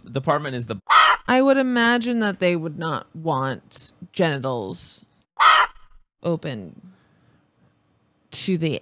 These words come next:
Speaker 2: air.
Speaker 1: So G's and B's can't be in the air.
Speaker 2: If you're just raw dogging your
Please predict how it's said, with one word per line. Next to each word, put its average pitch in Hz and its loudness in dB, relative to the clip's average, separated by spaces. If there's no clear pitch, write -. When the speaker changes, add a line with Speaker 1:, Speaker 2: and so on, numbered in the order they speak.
Speaker 2:
air. 90 -4
Speaker 1:
So - 4
G's 127 4
and 127 2
B's 127 2
can't 113 -6
be 113 -2
in 113 -4
the 107 -4
air. 95 -6
Speaker 2:
If 208 -2
you're 262 2
just 233 0
raw 165 6
dogging 196 4
your 170 2